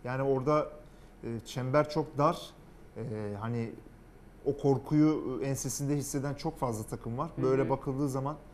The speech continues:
Speaker 1: senin de bahsettiğin gibi hem birbirleriyle oynayacakları maçlar hem de büyük takımlarla oynayacakları, oralardan ekstra puan almaya çalışacakları maçlar çok önemli. Hani Karabükspor'un şansı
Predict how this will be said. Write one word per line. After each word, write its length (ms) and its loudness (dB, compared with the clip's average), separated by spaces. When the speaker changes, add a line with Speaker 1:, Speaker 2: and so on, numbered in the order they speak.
Speaker 1:
senin 260 -6
de 80 -2
bahsettiğin 540 -4
gibi 140 -2
hem 260 -2
birbirleriyle 580 0
oynayacakları 480 -2
maçlar 320 -6
hem 100 -4
de 120 -4
büyük 240 -2
takımlarla 500 -2
oynayacakları, 680 -2
oralardan 440 0
ekstra 360 -6
puan 240 -4
almaya 240 -4
çalışacakları 540 -8
maçlar 360 -6
çok 180 -2
önemli. 300 -2
Hani 420 -6
Karabükspor'un 600 -4
şansı 540 -4